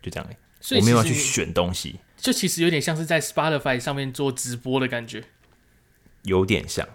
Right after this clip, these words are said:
Speaker 1: 但他就只是有他的这个个人的品味喜-，喜好，而不是你用他的这个品味去选择了一个 genre，而不是被原本的 genre 去定义，你可能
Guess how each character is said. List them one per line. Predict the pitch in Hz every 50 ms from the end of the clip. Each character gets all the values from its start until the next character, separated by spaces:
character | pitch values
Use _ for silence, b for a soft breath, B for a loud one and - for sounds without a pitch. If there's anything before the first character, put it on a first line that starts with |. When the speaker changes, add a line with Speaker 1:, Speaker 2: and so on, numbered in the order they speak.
| - _ _
Speaker 1:
但 | - 113
他 | 117 117
就 | 113 120
只 | 110 95 85
是 | 78 - 95 90 85 85 85 - -
有 | 104 98 90 87
他 | 82 - 101 101
的 | 90 92 85 82
这 | 90 85
个 | 82 80 71 67 69 65 - - - - _ _
个 | - 120 104
人 | 90 82 80
的 | 80 78
品 | - - - 80 82
味 | 85 87 90
喜-， | 85 - - - - - _ _ _ - - -
喜 | - - - -
好， | - 80 71 76 - _ _ _ _ _ -
而 | 101 107
不 | 104 123
是 | 117 139 135 120 - - - -
你 | 113
用 | 117 123 143 151
他 | 139 139 143 139
的 | 127 110
这 | 107 113
个 | 98 101 92 - - - _ _
品 | - - 90 85 87 95
味 | 98 95 92
去 | - - 101 92 85
选 | - - 85 85
择 | - - 76 67 76
了 | 78 76 -
一 | - 90
个 | - - 80 78
genre， | - - - 78 78 - - - - - _ _ _ _ _ - - -
而 | 98 95
不 | 90 95
是 | 92 107 101
被 | - - 95
原 | 92 85 80 80
本 | 80 80
的 | 80 78
genre | - - 85 82 82 80 78
去 | 80 85 -
定 | - 85 - -
义， | 82 - - 98 - _ -
你 | - -
可 | - - 85
能 | 80 80 78 76